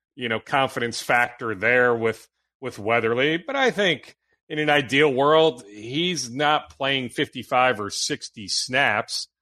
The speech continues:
They really like D J Wonnum, the fourth round pick out of South Carolina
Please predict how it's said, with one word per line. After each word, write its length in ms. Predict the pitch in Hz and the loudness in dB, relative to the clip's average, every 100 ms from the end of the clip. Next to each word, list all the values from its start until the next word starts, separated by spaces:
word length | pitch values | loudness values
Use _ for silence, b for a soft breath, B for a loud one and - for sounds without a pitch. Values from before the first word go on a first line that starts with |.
| _ _ _ | _ _ _
They 200 | 117 135 | -2 0
really 320 | 151 196 277 | 2 4 4
like 360 | 240 208 233 160 | 4 4 2 -4
D 160 | 156 196 | -8 -6
J 240 | 156 185 | 0 0
Wonnum, 480 | 175 143 190 170 160 | 2 4 4 4 0
the 60 | 156 | -2
fourth 320 | 165 165 165 | -2 -4 0
round 240 | 170 160 | 0 2
pick 200 | - 165 | 0 2
out 120 | 160 | 0
of 60 | 135 | 0
South 300 | - 151 - | 2 2 0
Carolina 600 | - 143 135 160 170 127 | -2 0 2 2 2 -2